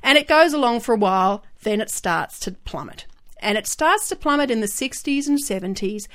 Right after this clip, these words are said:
when a whole lot of stuff about the world changed. Massive cultural change, massive social change. People's worldview changed. And so what we saw, and we continue to see this census, this decline in people who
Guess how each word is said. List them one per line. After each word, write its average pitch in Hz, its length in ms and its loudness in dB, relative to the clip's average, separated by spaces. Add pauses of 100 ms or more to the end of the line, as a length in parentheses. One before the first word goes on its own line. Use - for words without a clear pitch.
(260)
when 247 240 0
a 254 100 0
whole 269 360 0
lot 226 120 0
of 208 80 -4
stuff 196 220 -6
about 226 260 -6
the 170 60 -8
world 165 280 -8
changed. - 560 -12
Massive 285 600 0
cultural - 420 -8
change, 160 340 -10
massive 214 480 -2
social 175 380 -8
change. 139 420 -12 (800)
People's 320 340 2
worldview 220 760 4
changed. - 640 -6 (380)
And 240 440 4
so 254 480 4
what 254 200 0
we 254 140 -2
saw, 320 600 0 (220)
and 226 160 4
we 226 120 2
continue 294 540 -2
to 370 120 -4
see 233 340 -2
this 233 240 -4
census, 202 640 -4 (300)
this 214 200 -4
decline 233 680 0
in 214 320 -4
people 208 460 -2
who 214 360 -4